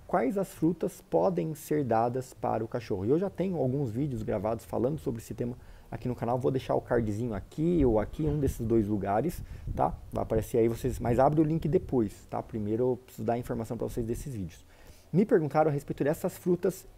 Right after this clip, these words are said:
específicas, tá? Ah, abacate, uva, manga, banana, beterraba e jaca, né? Na verdade, a beterraba entrou aqui de gaiato, né? Porque não era, não era pra tá aqui.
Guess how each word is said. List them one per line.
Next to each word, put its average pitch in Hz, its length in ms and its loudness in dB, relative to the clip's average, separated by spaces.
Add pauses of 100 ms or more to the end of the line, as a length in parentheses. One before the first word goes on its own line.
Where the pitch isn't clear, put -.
específicas, - 840 0 (320)
tá? 131 160 -2 (500)
Ah, 113 500 6 (560)
abacate, 127 760 4 (100)
uva, 113 420 4 (400)
manga, 160 640 4
banana, 127 680 2
beterraba 135 840 4
e 151 80 -2
jaca, 120 380 2 (400)
né? 127 240 -6 (200)
Na 110 100 -2
verdade, 107 260 4
a 113 40 0
beterraba 120 440 2
entrou 127 200 0
aqui - 120 -2
de 131 100 0
gaiato, 117 500 4
né? 113 120 -2
Porque - 160 -10
não 110 180 -4
era, 101 300 -2 (180)
não 107 200 -6
era 104 120 -4
pra - 140 -4
tá 110 120 -4
aqui. 95 260 -10